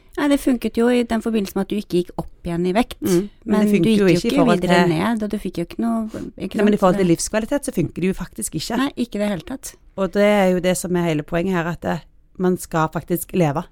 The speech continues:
Speaker 2: Man skal ha det bra, man skal ha energi, og man skal kjenne at man har overskudd til å gjøre de tingene som er viktig.
Speaker 1: Mm.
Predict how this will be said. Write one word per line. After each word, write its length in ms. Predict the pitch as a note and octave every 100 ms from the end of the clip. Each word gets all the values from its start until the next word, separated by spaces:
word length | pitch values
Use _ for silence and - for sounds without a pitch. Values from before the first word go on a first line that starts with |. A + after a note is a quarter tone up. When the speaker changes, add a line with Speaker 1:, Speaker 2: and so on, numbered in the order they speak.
| _ - -
Speaker 2:
Man 100 | F#3+
skal 160 | E3+ F3+
ha 80 | E3+
det 140 | E3
bra, 260 | - F3 E3+
man 140 | D#3
skal 160 | - E3
ha 60 |
energi, 420 | D#3+ D#3+ - A3 A3
og 80 |
man 120 | E3+ E3
skal 180 | - - -
kjenne 300 | - D#3+ D3+
at 100 | -
man 100 | E3
har 160 | E3
overskudd 720 | - G3+ E3+ C#3 D#3 - G#3+ - - - -
til 140 | F#3
å 40 | E3+
gjøre 200 | D#3+ D3+
de 80 | D#3
tingene 260 | D3+ C#3+
som 140 | D#3 E3
er 40 |
viktig. 360 | E3 - - F#3
Speaker 1:
Mm. 220 | A#3+ F3